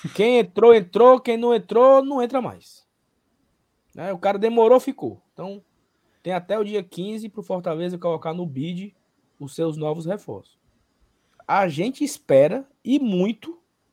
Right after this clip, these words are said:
que venha mais alguém. Né? Veio um goleiro. Galera, ah, precisa de goleiro. Tá, a gente falava aqui de goleiro, veio um goleiro. Veio um zagueiro barra lateral que parece que o cara tá aqui há cinquenta anos,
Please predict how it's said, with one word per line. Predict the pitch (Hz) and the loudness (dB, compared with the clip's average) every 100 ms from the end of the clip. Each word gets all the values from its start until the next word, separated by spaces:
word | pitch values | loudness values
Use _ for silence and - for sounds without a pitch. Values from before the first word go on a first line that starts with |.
| - | -2
que | 294 | 0
venha | 240 185 190 | 2 -2 -4
mais | 214 226 | -4 -4
alguém. | 302 359 - - _ _ _ _ _ _ _ _ _ _ _ _ _ _ _ | -6 -8 -14 -20 _ _ _ _ _ _ _ _ _ _ _ _ _ _ _
Né? | 101 82 | -20 -10
Veio | 127 165 | -2 -2
um | 160 | 0
goleiro. | 135 123 120 170 220 233 - _ _ _ _ _ _ - | -2 -2 0 0 0 -2 -10 _ _ _ _ _ _ -16
Galera, | 123 127 139 175 | -10 -6 -2 -2
ah, | |
precisa | 151 156 165 | -2 -8 -10
de | |
goleiro. | 160 156 170 123 | -4 -2 0 -2
Tá, | - 127 _ _ | -4 -16 _ _
a | 131 | -10
gente | 135 - - | -10 -14 -10
falava | 143 139 | -4 -4
aqui | 139 143 | -6 -10
de | |
goleiro, | 131 127 156 | -6 -4 -4
veio | 131 135 | -4 -6
um | 131 | -8
goleiro. | 113 127 165 175 _ _ _ - | -8 -6 -8 -10 _ _ _ -20
Veio | 113 180 | -2 0
um | 185 170 | 0 -2
zagueiro | 139 160 143 160 151 | 2 0 2 -2 0
barra | 147 139 | -2 -2
lateral | 135 139 135 135 131 | -2 -4 -4 -4 -4
que | - | -8
parece | - 123 135 - | -10 -6 -6 -8
que | |
o | - | -10
cara | 131 123 | -8 -8
tá | 131 | -8
aqui | 123 127 | -8 -8
há | 123 | -8
cinquenta | 123 120 175 170 | -8 -6 -6 -6
anos, | 131 151 | -6 -8